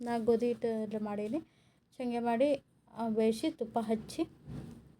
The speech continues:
ಅದ್ರ ಮೇಲೆ ಸೂಸ್ಲ ಜಾಸ್ತಿ ಜಾಸ್ತಿ ಹಾಕ್ಬೇಕ್ರಿ. ಅಂದ್ರೆ ತಿನ್ನಕ್ಕೆ ಭಾಳ ಟೇಸ್ಟ್ ಆಕವು. ಇಲ್ಲಾಂದ್ರೆ ಸಪ್ಪೆ ಸಪ್ಪೆ ಬರೇ ಒಂಥರ ಚಪಾತಿ ತಿನ್ನಂಗೆ ಆಗತ್ತೆ ಫೀಲ್. ಯಾಕಂದ್ರೆ ಸ್ವಲ್ಪ ದಪ್ಪ ಒಂದು ಇರ್ತಾವಲ್ರಿ ಇವು, ಹಾಗಾಗಿ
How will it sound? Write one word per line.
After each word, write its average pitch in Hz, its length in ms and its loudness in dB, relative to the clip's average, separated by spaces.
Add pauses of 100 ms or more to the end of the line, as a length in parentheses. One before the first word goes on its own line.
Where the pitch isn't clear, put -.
(200)
ಅದ್ರ 247 200 2
ಮೇಲೆ 226 260 4
ಸೂಸ್ಲ 233 360 4
ಜಾಸ್ತಿ 220 680 2
ಜಾಸ್ತಿ 220 460 0
ಹಾಕ್ಬೇಕ್ರಿ. 202 460 -4 (500)
ಅಂದ್ರೆ 220 420 2
ತಿನ್ನಕ್ಕೆ 220 460 -2
ಭಾಳ 202 160 -2 (100)
ಟೇಸ್ಟ್ 202 280 -4
ಆಕವು. 196 480 0 (340)
ಇಲ್ಲಾಂದ್ರೆ 233 300 -2
ಸಪ್ಪೆ 226 280 -4
ಸಪ್ಪೆ 220 320 -4
ಬರೇ 214 340 4
ಒಂಥರ 202 320 -2
ಚಪಾತಿ 220 420 0
ತಿನ್ನಂಗೆ 208 400 -2
ಆಗತ್ತೆ 190 380 -4
ಫೀಲ್. 202 200 -4
ಯಾಕಂದ್ರೆ - 680 -2
ಸ್ವಲ್ಪ 226 260 2
ದಪ್ಪ 214 180 2
ಒಂದು 240 260 2
ಇರ್ತಾವಲ್ರಿ 208 420 4
ಇವು, 214 160 2
ಹಾಗಾಗಿ 214 540 -2